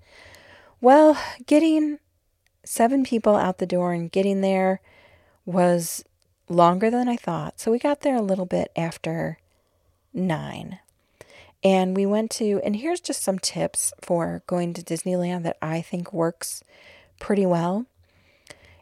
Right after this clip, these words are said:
If you get there early, go to Fantasyland first and knock out as many of the small rides as possible. So we did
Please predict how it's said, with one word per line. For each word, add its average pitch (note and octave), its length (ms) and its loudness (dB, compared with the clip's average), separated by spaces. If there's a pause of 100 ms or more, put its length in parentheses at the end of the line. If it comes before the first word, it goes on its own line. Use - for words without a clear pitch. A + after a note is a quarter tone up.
(120)
If A3 160 6
you A3+ 100 0
get A#3+ 240 2
there D4+ 200 4
early, F#3+ 360 4
go F3+ 180 2
to F3 60 4
Fantasyland F3 1120 -4
first D3 600 -6 (120)
and E3+ 240 -4
knock F3+ 320 -4
out G3 160 -2
as E3+ 160 -4
many F3 340 -2
of F#3 100 -2
the F#3 60 -12
small D#3+ 340 -8
rides D3+ 300 -8
as - 100 -10
possible. - 640 -12 (440)
So - 160 2
we F3+ 160 -2
did F3 340 -2